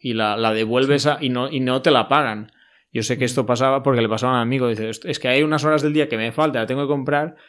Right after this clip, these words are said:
Speaker 1: y hay unas horas del día que me sobra, la, la tiro a, a la red,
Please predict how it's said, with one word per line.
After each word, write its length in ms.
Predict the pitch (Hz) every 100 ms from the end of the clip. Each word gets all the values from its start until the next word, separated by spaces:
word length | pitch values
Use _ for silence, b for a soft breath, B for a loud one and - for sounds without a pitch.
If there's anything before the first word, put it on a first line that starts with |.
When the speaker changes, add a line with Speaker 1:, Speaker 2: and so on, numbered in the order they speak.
| b b
Speaker 1:
y 60 | 117
hay 80 | 117
unas 240 | 123 127
horas 160 | 135 123
del 160 | 131
día 220 | 139 135
que 140 | - 120
me 140 | 117
sobra, 520 | 110 147 143 147 233 -
la, 320 | 117 107 107 107 117
la 360 | 110 104 104
tiro 360 | 120 127 151 147
a, 380 | 139 131 123 120
a 80 |
la 140 | 120 117
red, 300 | 135 151